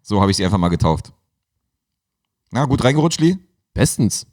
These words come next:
Speaker 1: Erste Sendung im neuen Jahr und so.
Speaker 2: Und so.
Speaker 1: Wie sieht's aus mit Hangover?
Speaker 2: Taufrisch. Ach, was, nix.
Speaker 1: Kein Hangover?
Speaker 2: Nein.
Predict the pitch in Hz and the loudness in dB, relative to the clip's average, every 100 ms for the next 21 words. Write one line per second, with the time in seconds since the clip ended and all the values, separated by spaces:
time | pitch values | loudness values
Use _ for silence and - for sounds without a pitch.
0 | _ _ - 117 120 117 131 127 120 120 | _ _ -4 -2 0 0 0 0 0 2
1 | 120 135 90 76 - _ _ _ - 110 | 2 0 -2 -6 -8 _ _ _ -2 0
2 | 95 80 76 _ 104 98 95 117 120 123 | 2 0 -2 _ -6 -6 -2 -2 2 2
3 | 131 131 151 175 _ - 101 - 90 82 | 2 0 0 -2 _ -2 -2 0 -4 -4
4 | - - - - - 87 - - _ _ | -8 -10 -10 -10 -6 -6 -6 -12 _ _
5 | _ - 110 107 87 73 60 80 73 104 | _ 0 4 4 2 -2 -6 -12 -2 0
6 | 101 76 | 2 -2